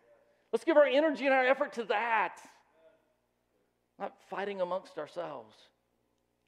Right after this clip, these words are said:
We've been called to live for the glory of God. And, and listen, sometimes we feel like that's a little bit of a nebulous thing. You know, it's,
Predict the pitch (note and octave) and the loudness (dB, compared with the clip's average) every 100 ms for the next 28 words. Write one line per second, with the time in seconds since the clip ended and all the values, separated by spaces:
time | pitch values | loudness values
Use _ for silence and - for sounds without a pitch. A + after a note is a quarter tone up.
0 | _ _ _ _ _ _ _ _ _ C#3+ | _ _ _ _ _ _ _ _ _ -20
1 | D3+ F#3+ D#3 - G#3 - - - - _ | -10 -10 -10 -2 -2 -2 -8 -12 -20 _
2 | _ _ _ _ _ _ _ _ _ _ | _ _ _ _ _ _ _ _ _ _
3 | _ _ _ _ _ _ _ _ E3 C#3+ | _ _ _ _ _ _ _ _ -12 -6
4 | G3+ G#3+ F3 D3 C#3 G3 G#3 E3+ - F#3+ | -6 -6 -8 -8 -6 0 0 0 -6 -6
5 | F3 C#3 B2 _ _ _ - F#3 F3+ G3+ | -6 -8 -12 _ _ _ -12 -10 -4 -2
6 | A#3+ F3+ D3 - _ _ - - A3+ A#3+ | -4 -6 -12 -14 _ _ -18 -8 -4 -2
7 | G3+ G#3+ A3+ G3+ G#3+ G3+ G3+ G#3+ G#3 G#3+ | -4 -4 -2 -2 -2 -4 -2 -2 0 0
8 | G3+ F3 G3+ G3+ G3 F#3+ G#3 G#3+ F#3 D3+ | 0 0 -2 -2 -6 -6 -8 -8 -6 -4
9 | D#3+ F3 - | 0 -2 -4